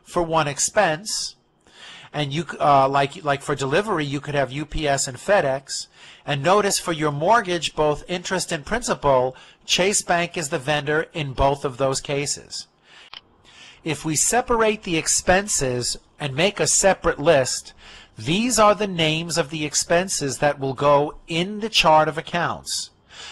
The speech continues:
They go in the chart of accounts with the accounts from the previous video because each one will be a separate record. This way you know the total that you paid for each expense, regardless of whom you paid.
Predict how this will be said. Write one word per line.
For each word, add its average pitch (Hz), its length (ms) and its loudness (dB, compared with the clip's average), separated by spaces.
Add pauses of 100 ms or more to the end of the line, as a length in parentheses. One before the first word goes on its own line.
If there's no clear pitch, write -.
(140)
They 147 160 4
go 147 220 2
in 240 160 0
the 262 80 0
chart 185 320 6
of 175 100 -2
accounts 165 540 -2
with 143 160 -2
the 135 160 -2
accounts 170 500 -2
from 147 200 -2
the 135 100 -8
previous 151 560 -4
video 143 640 0 (340)
because - 420 2
each 180 280 -2
one 185 380 4
will 165 140 0
be 170 180 0
a 165 80 2
separate 160 600 2
record. 165 560 -2 (480)
This 196 280 4
way 185 200 4
you 170 180 -2
know 165 260 6
the 143 120 -2
total 220 500 4
that 143 220 -2
you 151 80 -6
paid 147 340 -2
for 143 160 -2
each 139 240 -4
expense, 139 680 -2 (320)
regardless 151 800 6
of 160 140 -2
whom 131 340 -2
you 123 120 -6
paid. 120 600 -4